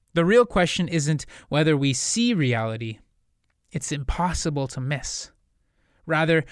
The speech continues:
the question is whether we see that our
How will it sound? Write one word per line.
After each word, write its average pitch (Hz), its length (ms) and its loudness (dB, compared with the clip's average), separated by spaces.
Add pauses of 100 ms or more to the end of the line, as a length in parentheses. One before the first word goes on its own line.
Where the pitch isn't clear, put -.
(200)
the 156 80 0
question 208 420 0
is 160 220 -2 (200)
whether 165 260 2
we 151 160 2
see 247 400 2
that 165 340 2
our 139 180 0